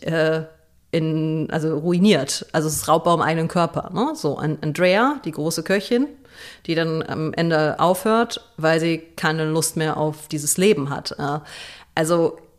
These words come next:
ich find spannend, wie du das siehst, aber ich hab das Gefühl von,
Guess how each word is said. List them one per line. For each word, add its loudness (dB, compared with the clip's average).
ich -2
find -2
spannend, -2
wie -2
du 0
das 2
siehst, -2
aber 2
ich -6
hab -6
das -4
Gefühl 0
von, 0